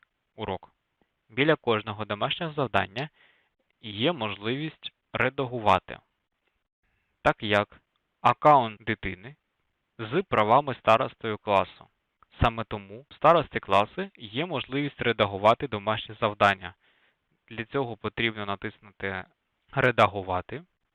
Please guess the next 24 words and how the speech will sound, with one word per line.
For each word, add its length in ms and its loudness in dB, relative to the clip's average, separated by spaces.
у 120 -8
вигляді 460 -2
олівця. 640 -6
І 120 2
є 140 2
можливість 560 -2
змінити 360 -10
тему 360 -2
уроку, 420 -2
номер 360 -4
уроку, 480 -4
домашнє 500 -2
завдання 480 0
та 340 6
на 120 -4
коли 340 -4
це 180 -10
є 200 -2
домашнє 520 -6
завдання. 540 -6
Для 180 -6
прикладу, 540 -10
змінили 520 -16
параграф 420 0